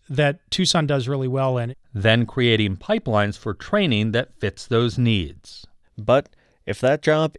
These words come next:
Speaker 3: isn't there for someone, another idea is to help them create it by encouraging entrepreneurship and fostering small and micro businesses, particularly when it comes to entrepreneurs of color, women-owned businesses, or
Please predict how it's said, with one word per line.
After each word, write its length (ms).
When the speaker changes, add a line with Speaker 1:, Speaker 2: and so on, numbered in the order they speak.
Speaker 3:
isn't 320
there 200
for 160
someone, 420
another 440
idea 280
is 140
to 100
help 360
them 240
create 440
it 160
by 120
encouraging 680
entrepreneurship 1040
and 160
fostering 540
small 520
and 160
micro 360
businesses, 720
particularly 760
when 220
it 100
comes 280
to 80
entrepreneurs 720
of 140
color, 440
women-owned 560
businesses, 680
or 260